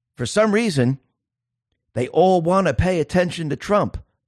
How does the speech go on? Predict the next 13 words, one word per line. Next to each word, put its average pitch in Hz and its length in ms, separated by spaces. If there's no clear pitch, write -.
I - 60
mean, 139 140
he 151 80
does 170 220
have 139 140
this 107 160
energy 110 400
around 87 300
him 85 140
and 85 80
everything. 92 480
I 117 60
think 117 220